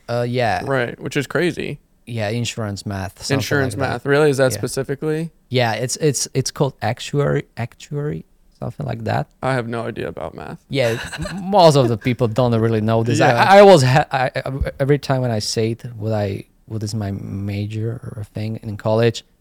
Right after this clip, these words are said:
Speaker 1: I had to, like, add
Speaker 2: Mm.
Speaker 1: insurance math because
Speaker 2: Right.
Speaker 1: that's, like, insurance math. Okay, I know.
Speaker 2: 'Cause I have a question about that because, again, speaking of YouTube, like, you,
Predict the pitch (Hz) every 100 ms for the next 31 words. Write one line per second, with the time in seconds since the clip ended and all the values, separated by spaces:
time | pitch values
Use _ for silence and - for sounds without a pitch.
0 | _ - 120 139 - 131 123 117 104 101
1 | - 95 98 92 - _ - 220 131 123
2 | 101 95 80 - 143 135 120 113 120 -
3 | 107 - 113 - 101 - 107 120 107 110
4 | 101 - 101 101 98 - - 175 214 220
5 | 175 180 - 131 117 123 - 135 165 139
6 | 113 156 156 147 120 - - _ _ _
7 | - - 226 214 175 135 151 - 135 117
8 | 117 - _ _ _ _ 147 147 127 165
9 | 190 190 180 147